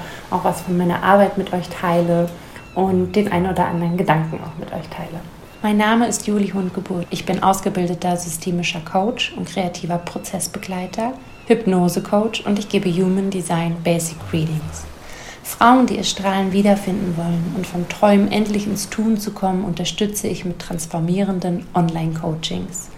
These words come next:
hin zu einem intuitiven, mutigen und bewussten Lebensstil.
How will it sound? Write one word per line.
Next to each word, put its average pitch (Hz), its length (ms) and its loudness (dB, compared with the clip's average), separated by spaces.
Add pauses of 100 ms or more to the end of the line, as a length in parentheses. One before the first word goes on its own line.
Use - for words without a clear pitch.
(420)
hin 226 380 4
zu - 180 -2
einem 170 240 0
intuitiven, 208 1120 0 (440)
mutigen 202 720 4 (240)
und 175 180 -4
bewussten 190 720 0 (140)
Lebensstil. 165 720 4